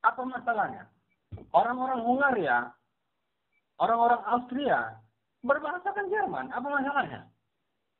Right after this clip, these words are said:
Ini masalah adab, Bang. Misalnya nama Abang Ari.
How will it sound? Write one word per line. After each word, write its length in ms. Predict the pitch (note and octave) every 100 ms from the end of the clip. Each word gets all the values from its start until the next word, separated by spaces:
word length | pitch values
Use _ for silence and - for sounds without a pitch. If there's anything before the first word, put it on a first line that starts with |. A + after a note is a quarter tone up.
| _ _ _ _ _ -
Ini 160 | B3
masalah 560 | C4+ A#3 G3 G3+ G3+ A3
adab, 240 | F#3+ E3+
Bang. 240 | - A2 G2 _ _ _ _ _ _ _ _ _ _ _
Misalnya 400 | F3+ F3+ B3+ B3
nama 160 | A3 A3+
Abang 160 | B3
Ari. 400 | D#3 B2+ D3 C3